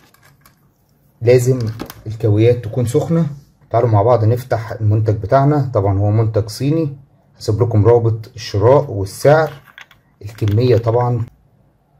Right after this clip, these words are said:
مكتوب هنا خمسة وتلاتين جرام، كمية صغيرة جدا، والسعر هسيبه لكم في الوصف لأنه بيختلف طبعا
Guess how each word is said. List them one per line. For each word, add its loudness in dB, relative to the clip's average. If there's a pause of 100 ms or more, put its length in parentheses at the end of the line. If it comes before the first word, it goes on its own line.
(1000)
مكتوب -4
هنا 4
خمسة -2
وتلاتين -6
جرام، 2 (2750)
كمية 0
صغيرة 2
جدا، 2 (1300)
والسعر 0
هسيبه -4
لكم -4
في -8
الوصف 0 (1400)
لأنه -2
بيختلف 0
طبعا 0